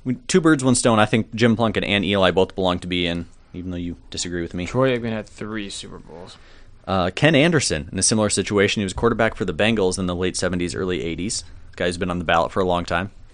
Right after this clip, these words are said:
Speaker 2: Probably not.
Speaker 1: But the, I think the argument for him is he's, was basically kind of the first quarterback that, uh, Bill Walsh had for the West Coast offense. And I heard somebody who knows more about football than I do say, had Bill Walsh stayed in Cincinnati,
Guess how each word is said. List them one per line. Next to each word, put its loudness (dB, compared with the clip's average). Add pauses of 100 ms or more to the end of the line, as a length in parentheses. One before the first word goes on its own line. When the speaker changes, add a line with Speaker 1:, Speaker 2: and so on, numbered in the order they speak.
(720)
Speaker 2:
Probably -6
not. -6 (520)
Speaker 1:
But -2
the, 4
I 4
think 2
the 2
argument 4
for 2
him 4
is 2
he's, 2 (100)
was 0
basically 4
kind 0
of 0
the -2
first 0
quarterback 4
that, 0 (200)
uh, -2
Bill 0
Walsh 4
had 4
for -4
the -2
West 2
Coast -4
offense. 2
And -4
I 2
heard -2 (160)
somebody 2
who 2
knows 0
more 2
about 4 (300)
football 6
than 2
I 6
do 4
say, 2 (320)
had 2
Bill 6
Walsh 4
stayed 0
in -2
Cincinnati, 2